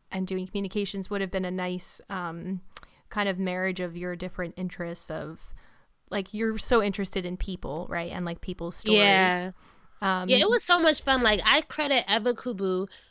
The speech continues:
Speaker 2: for giving me my first flip camera and telling me to go ask people questions. Like, if you
Speaker 1: Mm.
Speaker 2: search YouTube, like, Princeton Career Services, Raina Campbell,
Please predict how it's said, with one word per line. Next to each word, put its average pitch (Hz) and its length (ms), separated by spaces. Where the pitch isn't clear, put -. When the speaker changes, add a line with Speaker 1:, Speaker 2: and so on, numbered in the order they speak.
Speaker 2:
for 233 100
giving 233 380
me 262 140
my 226 160
first 226 400
flip - 280
camera 185 460
and 185 200
telling 226 340
me 214 80
to 208 80
go 190 160
ask 185 340
people 202 260
questions. 165 540
Like, 185 140
if 233 100
you 269 100
Speaker 1:
Mm. 269 40
Speaker 2:
search 247 320
YouTube, 226 600
like, 202 200
Princeton 226 440
Career 214 360
Services, 208 480
Raina 202 240
Campbell, 208 400